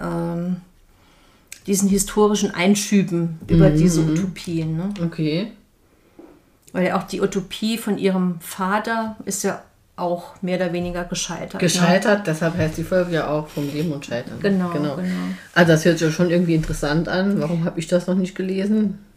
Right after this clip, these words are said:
Speaker 1: Das hab ich dir doch mitgegeben.
Speaker 2: Ja, hast du mir mitgegeben. Warum hab ich's noch nicht gelesen?
Speaker 1: Das kann ich dir nicht sagen. Ich würd's dir empfehlen.
Speaker 2: Ja.
Speaker 1: <laughs> Also ich fand's am Anfang, ich hab auch ein bisschen, also
Speaker 2: Wieso
Speaker 1: wie gesagt,
Speaker 2: darf,
Speaker 1: auf der, auf
Speaker 2: wieso
Speaker 1: der
Speaker 2: darfst du
Speaker 1: Buchmesse
Speaker 2: dort, ist das so ein bisschen wie so eine, äh, wie soll man sagen, äh,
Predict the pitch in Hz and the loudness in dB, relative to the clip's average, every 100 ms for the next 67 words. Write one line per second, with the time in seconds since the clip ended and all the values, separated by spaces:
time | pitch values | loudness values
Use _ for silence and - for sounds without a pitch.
0 | - - - 185 175 208 175 175 269 - | -20 -16 -8 -4 -2 -2 -2 -2 -4 -6
1 | 269 156 185 208 151 160 175 180 180 202 | 0 2 2 0 -2 -4 -4 -2 -2 -4
2 | 202 156 135 143 160 160 147 156 160 160 | -8 -8 -8 -6 -4 -4 -4 -4 -4 -6
3 | 156 151 147 147 214 - - 175 - 170 | -6 -6 -8 -8 -8 -10 -8 -8 -2 -2
4 | 180 190 196 226 - 285 277 165 165 175 | -2 0 0 0 0 0 0 0 -2 -4
5 | 175 180 185 - 359 349 247 - 247 247 | -2 -2 0 2 2 6 8 10 10 10
6 | 170 359 165 339 208 196 - 320 - 196 | 10 8 8 8 8 4 -4 -2 2 2
7 | 277 - 311 277 277 240 208 233 330 233 | 4 6 8 8 6 4 4 4 2 2
8 | 262 - 233 226 254 - 240 220 - - | 2 4 2 2 2 0 0 -4 -6 0
9 | 160 180 170 - 160 220 180 170 196 170 | 4 6 6 6 6 4 4 4 6 8
10 | 262 330 302 277 277 269 269 - 170 202 | 8 8 6 6 4 2 -2 -6 -2 0
11 | 185 170 202 202 190 185 170 170 165 160 | 0 2 0 2 2 2 2 4 4 4
12 | 151 - 147 147 147 160 156 147 165 180 | 2 0 2 2 0 0 0 0 0 0
13 | 185 165 151 | 2 0 -2